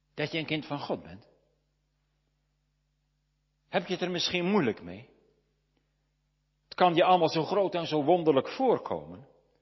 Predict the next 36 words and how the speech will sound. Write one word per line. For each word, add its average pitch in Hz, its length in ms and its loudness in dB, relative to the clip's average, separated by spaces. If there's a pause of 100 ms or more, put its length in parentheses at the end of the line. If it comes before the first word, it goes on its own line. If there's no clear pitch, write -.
(160)
Een - 140 -20
kind 160 240 -18
van - 200 -20
God, - 360 -20
ja, 117 80 -20
maar 117 220 -20 (420)
dan - 120 -20
moet, 160 220 -20
dan 165 140 -2
moet 165 140 0
ik 143 100 -8
toch - 300 -6
eerst. 180 640 0 (2750)
En 110 220 -20
dan, 180 480 -10 (2250)
u 117 100 -16
wou 123 180 -8
dus 110 180 -10
de 110 100 -10
weg 123 260 -8
voorschrijven? 156 800 -16 (1160)
Dat 113 120 -20
is - 80 -20
niet 113 180 -18
de 101 100 -16
weg 101 240 -14
tot - 180 -18
de 98 60 -20
zekerheid 98 640 -16
om 90 120 -18
een 90 60 -20
kind 92 220 -20
van 85 120 -20
God - 180 -20
te - 100 -20
zijn. 82 280 -20